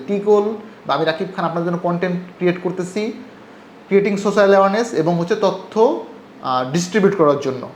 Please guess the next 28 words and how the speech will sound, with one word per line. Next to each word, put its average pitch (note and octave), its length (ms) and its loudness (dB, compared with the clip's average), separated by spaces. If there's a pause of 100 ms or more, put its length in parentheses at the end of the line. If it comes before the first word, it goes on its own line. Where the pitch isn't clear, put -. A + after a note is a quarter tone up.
(120)
এখন C3+ 120 -10
আমার F3+ 300 4
এই A3+ 140 4
কনটেন্ট G3+ 380 2
দেখে G#3 140 4
যে G#3 60 2
আমার E3+ 200 4
অফিসে F#3+ 180 2
আসতে F3 220 -2
হবে, C3 180 0 (200)
not B2+ 160 -8
like B2+ 220 -10
that। - 80 -8 (120)
ভালো A#3 180 2
লাগলে B3+ 160 2
আপনি A3+ 180 -2
আসেন, G#3 180 -2
না G3 100 0
লাগলে F3+ 220 -2
নাই, D3+ 200 -2 (140)
but E3 140 -8
কনটেন্ট F3 340 0
দেখেন। B2 260 -6 (420)
চাইলে D#3+ 140 2
আমাদের E3+ 180 2
অফিসে F3 140 0
আসতে D#3+ 220 -4
পারেন, D#3 180 -2